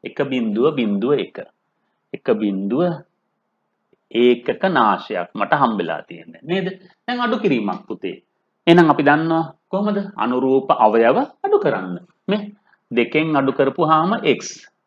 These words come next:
දෙක ඍණ x සමානයි එකයි. ආ, එහෙනම් පුතේ x සමාන එකයිද මට උත්තරේ හම්බෙන්නේ. එක මෙහාට එනවා, x එහාට එනවා, x සමානයි එකයි.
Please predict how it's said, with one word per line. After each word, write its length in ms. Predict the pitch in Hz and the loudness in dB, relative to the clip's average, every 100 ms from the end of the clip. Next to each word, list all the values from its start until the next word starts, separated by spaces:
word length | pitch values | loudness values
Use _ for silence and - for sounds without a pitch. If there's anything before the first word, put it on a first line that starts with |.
| _ _ _ _ _ _ _ _ - | _ _ _ _ _ _ _ _ -6
දෙක 220 | 123 - | -4 0
ඍණ 280 | 143 143 143 143 | 2 2 0 -4
x 220 | - - | -8 -4
සමානයි 580 | 127 131 131 139 180 240 | 0 4 4 4 2 2
එකයි. 360 | 196 - - - - _ | 0 -2 -4 -6 -10 _
ආ, 220 | - 113 113 | -6 -4 -2
එහෙනම් 240 | 127 135 | -4 -6
පුතේ 240 | 143 135 113 | -4 -2 -4
x 120 | - | -2
සමාන 320 | 135 131 127 | 0 0 0
එකයිද 200 | 123 123 | -4 -4
මට 120 | 127 | -4
උත්තරේ 320 | 131 - 131 | -4 -2 -2
හම්බෙන්නේ. 520 | 135 147 185 214 208 208 - _ _ - | -2 -2 0 0 -2 -8 -14 _ _ -8
එක 100 | - | -2
මෙහාට 400 | 123 117 113 113 | -2 0 -2 -2
එනවා, 320 | 120 131 185 208 - | -4 -2 -2 -4 -8
x 240 | 123 - 131 | -10 -6 -4
එහාට 260 | 113 104 | -4 -4
එනවා, 260 | 107 127 202 202 | -6 -6 -8 -10
x 220 | 110 - | -16 -8
සමානයි 540 | 123 107 104 110 170 202 | -6 -4 -4 -4 -6 -8
එකයි. 320 | - - | -10 -10